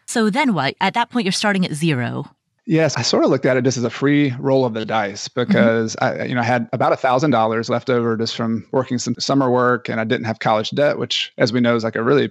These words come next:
Speaker 2: big thing these days. But I sort of saw it as a free roll of the dice because I didn't have a lot to lose. I had a car, had a thousand bucks, and I had, was fortunate enough to have some family members. So my, my father had rental properties. And so I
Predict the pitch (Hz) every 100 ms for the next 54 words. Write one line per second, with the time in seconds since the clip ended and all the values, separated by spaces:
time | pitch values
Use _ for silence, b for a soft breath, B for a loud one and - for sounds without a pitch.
0 | - - 123 - 117 113 127 110 110 110
1 | 110 _ B B B B 123 120 - _
2 | _ - 123 156 175 - 131 120 117 110
3 | 131 123 120 110 131 131 - 117 - 160
4 | 120 120 101 117 117 107 107 147 123 107
5 | 110 110 - - 151 143 139 113 - 113
6 | 123 117 113 113 131 127 - - B B
7 | B B 131 117 117 117 104 - - 180
8 | - 135 127 - 117 117 - 113 117 117
9 | 120 123 123 131 131 127 110 110 110 113
10 | 110 120 120 117 110 107 113 107 101 110
11 | 107 110 110 110 123 113 110